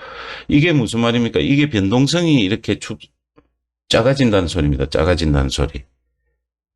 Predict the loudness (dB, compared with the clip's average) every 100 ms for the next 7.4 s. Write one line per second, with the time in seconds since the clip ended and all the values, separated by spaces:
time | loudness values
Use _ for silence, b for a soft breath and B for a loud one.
0 | _ _ _ _ _ _ _ -2 0 2
1 | 2 0 -2 -2 -2 -2 0 0 -2 -2
2 | -4 -2 0 0 0 -2 -2 0 0 0
3 | 0 0 0 -2 -2 0 2 2 0 -4
4 | -10 _ _ _ 2 2 0 0 2 0
5 | -2 -2 2 2 2 -2 -4 0 0 0
6 | -2 -4 -4 -4 -4 -4 -4 -4 -4 0
7 | 2 4 2